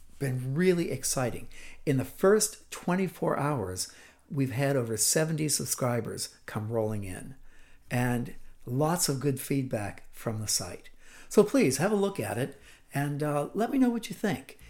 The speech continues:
Email me at info at logos bible study dot com, and I will email you right back. And next week, my office hours go live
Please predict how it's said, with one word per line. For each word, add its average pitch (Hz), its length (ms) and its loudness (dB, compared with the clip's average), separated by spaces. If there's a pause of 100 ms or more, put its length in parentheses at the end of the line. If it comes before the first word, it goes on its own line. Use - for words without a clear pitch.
(260)
Email 180 440 6
me 131 240 2
at - 200 -2
info 180 680 2 (280)
at 117 200 -4
logos 147 340 4
bible 135 320 0
study 120 320 0
dot - 280 -4
com, 107 420 -4 (320)
and 139 140 -4
I 131 220 0
will 185 260 2
email 160 360 4
you 151 140 0
right 147 260 -2
back. - 440 -6 (440)
And 202 380 0 (360)
next 160 460 0
week, 135 380 -2 (340)
my 131 220 -4
office 160 400 2
hours 131 360 2
go 135 140 0
live 113 720 -2